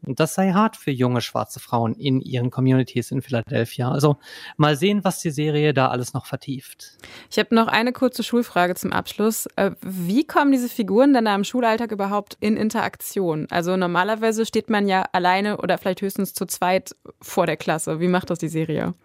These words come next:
Speaker 1: <laughs> Das ist ganz frech. Die besuchen sich dauernd mitten im Unterricht. Also lassen die eigene Klasse ganz allein und gehen
Speaker 2: Hm.
Speaker 1: rüber, um irgendwas zu besprechen. Und ich glaube, das deutsche Publikum wird da aber noch ganz eklig, weil es so wenig Behördenaufsicht und Regeln in der Serie gibt und man als Deutscher, glaube ich, super überheblich rufen kann,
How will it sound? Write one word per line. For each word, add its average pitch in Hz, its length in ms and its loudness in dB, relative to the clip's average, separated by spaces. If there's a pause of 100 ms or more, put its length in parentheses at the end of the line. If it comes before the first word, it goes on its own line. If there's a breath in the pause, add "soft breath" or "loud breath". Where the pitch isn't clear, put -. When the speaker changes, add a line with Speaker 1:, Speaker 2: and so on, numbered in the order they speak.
Speaker 1:
<laughs> - 520 0
Das 180 200 0
ist - 120 -8
ganz 160 280 2
frech. - 260 0
Die 151 80 2
besuchen 151 320 2
sich 156 140 2
dauernd 156 340 0
mitten 160 460 0
im 139 160 -4
Unterricht. 110 440 -2 (240 loud breath)
Also 120 140 -4
lassen 143 220 2
die 160 100 2
eigene 160 240 2
Klasse 151 240 -4
ganz 143 180 0
allein 147 280 2
und 147 100 -6
gehen - 80 -2
Speaker 2:
Hm. 190 140 2
Speaker 1:
rüber, 127 180 2
um 123 80 -4
irgendwas 123 320 -4
zu - 100 -14
besprechen. 120 480 -4 (360 loud breath)
Und 139 140 0
ich - 100 -4
glaube, 170 160 2
das 185 140 0
deutsche 185 260 2
Publikum 170 420 0
wird 147 140 0
da 156 60 2
aber 147 120 0
noch 143 220 0
ganz 151 320 -2
eklig, 190 480 -4 (260 loud breath)
weil 135 120 2
es - 160 -2
so 160 220 4
wenig 156 360 0
Behördenaufsicht 143 960 0
und 131 160 -4
Regeln 160 320 2
in 117 160 -4
der 113 80 -2
Serie 117 340 -2
gibt - 280 -4 (220 loud breath)
und 143 120 0
man 147 100 2
als 156 140 0
Deutscher, 147 320 2
glaube 143 180 0
ich, 127 100 -4
super 139 320 0
überheblich 123 580 0
rufen 135 220 0
kann, 131 240 0